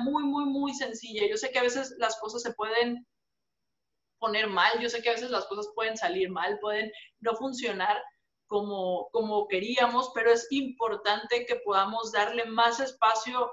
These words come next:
a la alegría, que podamos darle más espacio a las cosas positivas. Esa es la única manera en la que vamos a poder equilibrar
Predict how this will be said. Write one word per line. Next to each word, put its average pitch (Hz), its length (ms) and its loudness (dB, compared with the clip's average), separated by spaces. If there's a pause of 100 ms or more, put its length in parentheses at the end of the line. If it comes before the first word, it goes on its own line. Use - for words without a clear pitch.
(100)
a 196 160 2
la 190 240 4
alegría, 190 580 -2
que 202 80 -4
podamos 208 380 -2
darle 233 280 2
más 220 300 -2
espacio 233 600 0 (440)
a 190 80 6
las 196 180 0
cosas 226 380 -2
positivas. 220 640 -4
Esa 226 200 0
es 262 60 6
la 240 100 8
única 247 320 2
manera 233 380 2
en 240 80 2
la 233 120 2
que 202 100 -2
vamos 208 260 0
a 233 120 0
poder 208 240 0
equilibrar 226 760 6